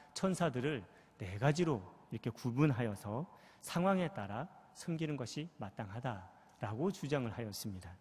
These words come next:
그들이 말하는 천사의 네 종류는 첫째가 하나님의 왕권 바로 옆에서 직접 하나님을 모시는 왕권들의 천사들이고,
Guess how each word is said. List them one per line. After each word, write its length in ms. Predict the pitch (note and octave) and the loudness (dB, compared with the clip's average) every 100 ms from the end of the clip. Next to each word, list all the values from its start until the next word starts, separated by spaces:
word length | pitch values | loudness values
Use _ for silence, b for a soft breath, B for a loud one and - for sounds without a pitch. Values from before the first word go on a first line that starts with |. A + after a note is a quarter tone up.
| _ _ _ _ _ b b b b b b - | _ _ _ _ _ b b b b b b 6
그들이 260 | D#3+ F3 | 12 12
말하는 380 | F3 D#3 D3+ C#3 | 12 12 12 10
천사의 360 | - D3+ D3 B2+ | 8 6 6 6
네 120 | G#2+ | 6
종류는 520 | B2 A2+ G#2+ B2 F2+ G2 - | 6 6 4 0 -2 -8 -16
첫째가 560 | - E3+ D#3+ C#3 B2 G2 | 0 2 4 4 4 2
하나님의 500 | - F#3 F3+ E3+ E3 | 2 6 8 8 6
왕권 500 | G#2+ A2 B2 D#3+ D#3 | 6 4 6 4 4
바로 300 | - A2+ D3 | 2 4 6
옆에서 480 | E3+ B2 G#2+ G#2+ C#3+ B B B | 6 2 -2 -2 -4 B B B
직접 400 | - D#3 - - - | 2 4 10 8 8
하나님을 540 | - G#3 F#3 F#3 F#3+ | 6 6 6 4 2
모시는 560 | G#2 G#2 - C3+ D3+ F#2+ b b - | 0 -4 0 2 2 -2 b b -2
왕권들의 1400 | G#2+ G#2+ B2 - G3 F#3 A#2 F#2 F#2+ - _ _ A#2+ D3+ | 0 0 0 2 4 4 0 -4 -8 -20 _ _ -2 0
천사들이고, 800 | - D#3 C#3 A#2+ G2 G2 F#2+ | 0 2 0 0 -6 -6 -8